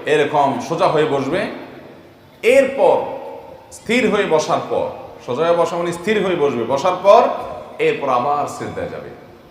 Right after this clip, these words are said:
সেজদা আবার এরকম গিয়ে পরিপূর্ণ পজিশনে যাবে, তারপর তাসবিহ পাঠ শুরু করবে, তারপর আবার উঠে সোজা হয়ে টান টান হয়ে বসবে,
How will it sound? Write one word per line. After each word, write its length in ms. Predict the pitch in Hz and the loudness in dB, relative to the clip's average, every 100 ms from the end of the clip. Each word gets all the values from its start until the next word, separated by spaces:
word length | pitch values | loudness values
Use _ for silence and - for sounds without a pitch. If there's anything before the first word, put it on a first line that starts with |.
| - - _ | -20 -20 _
সেজদা 340 | - 196 190 202 | -6 -4 2 2
আবার 280 | 190 190 | 4 2
এরকম 260 | 180 175 175 | 0 -2 0
গিয়ে 300 | 170 165 135 - - - - - - - - | 2 2 0 -6 -10 -14 -16 -20 -20 -18 -6
পরিপূর্ণ 420 | 185 196 202 196 185 | -2 2 2 2 2
পজিশনে 420 | 202 196 214 214 | 2 2 0 2
যাবে, 320 | 208 208 254 254 | 4 6 6 6
তারপর 320 | 214 220 220 202 | 6 6 4 2
তাসবিহ 260 | 190 180 180 | 0 -2 0
পাঠ 180 | 160 156 | 0 0
শুরু 200 | 156 135 | -4 -4
করবে, 240 | 120 - - - - | -6 -6 -10 -10 0
তারপর 320 | 143 143 151 | 0 2 0
আবার 260 | 139 175 | 2 2
উঠে 200 | 160 131 | 0 -4
সোজা 340 | 147 147 127 123 | -8 -6 -2 0
হয়ে 420 | 147 214 254 - - - - - | 0 0 0 -4 -10 -16 -12 -4
টান 180 | 127 | -2
টান 380 | 127 135 139 123 | -2 -2 -2 -2
হয়ে 140 | 120 113 101 | -2 -2 -2
বসবে, 500 | 104 98 147 208 | -4 -4 -4 -4